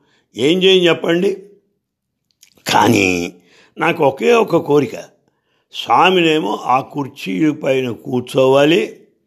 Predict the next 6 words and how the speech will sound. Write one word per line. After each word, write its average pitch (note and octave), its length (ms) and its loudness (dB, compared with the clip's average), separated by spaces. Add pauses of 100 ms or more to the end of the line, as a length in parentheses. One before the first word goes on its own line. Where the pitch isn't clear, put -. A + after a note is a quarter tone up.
(680)
మన C#3+ 380 4
ముందు F#3 560 2 (440)
దర్శనం C3 480 0
ఇవ్వాలి, F3 580 2 (680)
భక్తులందరికీ F3+ 1400 0
దర్శనం C3+ 500 -4